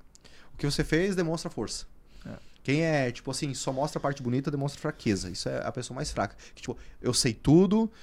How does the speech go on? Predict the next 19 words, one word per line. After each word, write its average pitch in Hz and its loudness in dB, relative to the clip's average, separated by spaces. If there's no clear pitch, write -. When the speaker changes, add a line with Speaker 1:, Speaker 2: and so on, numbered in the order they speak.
Speaker 1:
é, 120 4
eu 120 0
tenho 123 -4
resposta 123 -8
pra 107 -10
tudo, 202 8
é, 117 4
eu 127 2
não 127 2
posso 135 6
dar 113 4
uma, 117 4
ah, 98 -4
é, 104 -4
falar 120 2
"não 123 2
sei". 165 2
Pode, 147 -2
velho. 95 -8